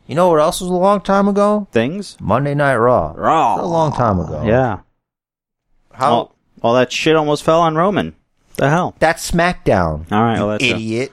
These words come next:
Speaker 2: All right, so it's a
Speaker 1: We didn't even talk about Seth Rollins yet, dude. What are you
Speaker 2: Seth
Speaker 1: doing?
Speaker 2: Rollins. What happened with Seth? Oh, yeah. Oh, jeez. Yeah.
Speaker 1: Yeah.
Speaker 2: Brock's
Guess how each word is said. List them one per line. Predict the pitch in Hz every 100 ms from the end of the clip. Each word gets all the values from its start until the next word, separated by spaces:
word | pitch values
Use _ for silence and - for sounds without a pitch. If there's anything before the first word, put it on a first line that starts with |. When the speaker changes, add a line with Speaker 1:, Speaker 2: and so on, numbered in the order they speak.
| _
Speaker 2:
All | 123 151
right, |
so | 147 147 139 135
it's | -
a | 131
Speaker 1:
We | 147
didn't | 262 285
even | 269 269
talk | 269 262
about | 254 254 233
Seth | 262 254 220
Rollins | 254 254 135 101
yet, | 107 90 80
dude. | 98 127 185
What | 180
are | 226
you |
Speaker 2:
Seth | 247 127
Speaker 1:
doing? | 233
Speaker 2:
Rollins. | 127 127 127 127 123 117
What | 117 127
happened | 127 123
with | 107
Seth? | - - -
Oh, | 78 160
yeah. | 170 -
Oh, | 127 151
jeez. | 127 107 120 110 92
Yeah. | 113
Speaker 1:
Yeah. | 156 202 160
Speaker 2:
Brock's | 196 175 131